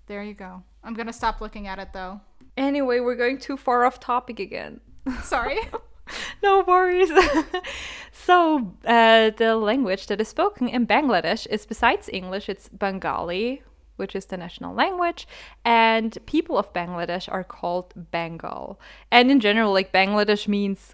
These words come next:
Speaker 2: country of Bengal in Bengali. <laughs> And the national animal of Bangladesh is the Royal Bengal tiger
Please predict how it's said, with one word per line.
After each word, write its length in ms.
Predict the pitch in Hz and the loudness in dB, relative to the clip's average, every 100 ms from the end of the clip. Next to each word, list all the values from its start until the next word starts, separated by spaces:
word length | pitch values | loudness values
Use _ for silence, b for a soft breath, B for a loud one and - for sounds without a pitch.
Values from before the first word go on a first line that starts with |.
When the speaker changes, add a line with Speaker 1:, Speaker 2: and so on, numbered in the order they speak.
| - | -10
Speaker 2:
country 400 | - 185 - 170 | -6 -4 -4 -4
of 200 | 165 - | -4 -4
Bengal 560 | 147 151 - - 196 - _ _ _ _ _ _ _ - _ | -6 -6 -8 -8 -10 -18 _ _ _ _ _ _ _ -20 _
in 240 | 226 214 202 b b b b _ - | 0 0 -4 b b b b _ -4
Bengali. 720 | 190 175 - 65 - 285 277 - | -2 -2 -6 -6 2 2 2 -6
<laughs> 720 | - - - - - _ _ | -18 -20 -20 -20 -20 _ _
And 520 | 240 220 214 208 214 | 2 4 4 2 -2
the 200 | 208 220 | -8 -6
national 400 | 202 185 185 170 - | -4 -6 -6 -6 -4
animal 460 | 494 392 349 330 | -4 0 0 0
of 160 | 277 - | -2 -2
Bangladesh 500 | 269 269 262 247 - | -2 0 0 -2 -4
is 80 | 214 | -14
the 160 | - 190 | -10 -10
Royal 680 | 170 175 180 185 190 190 180 | -4 -2 0 0 -2 -4 -6
Bengal 560 | 175 165 170 165 165 | -4 -4 -6 -8 -10
tiger 640 | - - 165 160 - 196 | -12 -6 -6 -4 -4 -2